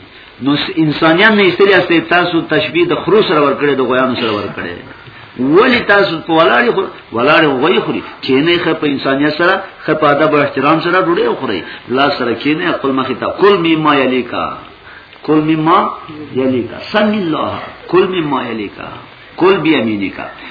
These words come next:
پیغمبر صلی الله علیه وسلم درې ادب یو ماشوم ته ښیي، خپل پر کټې دی، هغه سره ډوډۍ خوري. او ته وایي چې بچیا، ډوډۍ چې کله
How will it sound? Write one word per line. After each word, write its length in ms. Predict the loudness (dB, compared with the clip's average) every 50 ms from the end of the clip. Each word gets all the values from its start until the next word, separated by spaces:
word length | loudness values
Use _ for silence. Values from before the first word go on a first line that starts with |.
| -20 -10 -4
پیغمبر 240 | -4 0 2 4 4
صلی 200 | 4 2 2 2
الله 80 | 2 2
علیه 100 | 2 0
وسلم 360 | 0 2 2 2 2 2 2
درې 120 | 2 2 2
ادب 340 | 4 4 4 4 4 4
یو 160 | 4 4 4 4
ماشوم 320 | 2 2 2 2 0 0
ته 100 | 0 -2
ښیي، 320 | -2 -2 -2 -4 -4 -4 -6 -10 -14 -18 -18 -18
خپل 260 | -18 -8 -2 -2 0 0
پر 180 | 0 0 -2 0 0
کټې 300 | -2 0 0 0 0 2
دی، 60 | 0 0
هغه 180 | 0 2 0 0 0
سره 120 | 0 -2 0
ډوډۍ 220 | 0 0 2 2 0 0 -2
خوري. 200 | -4 -4 -4 -4 -8 -16 -20 -20 -14 -6 -2
او 160 | 0 0 0
ته 140 | 0 2 2
وایي 140 | 2 2 2
چې 80 | 0 -2
بچیا، 400 | -2 -2 -2 0 2 2 2 2 2 0 -6 -12 -20 -18 -6 -2
ډوډۍ 260 | 0 2 4 4 4 4
چې 60 | 4 2 2
کله 160 | 2 2 4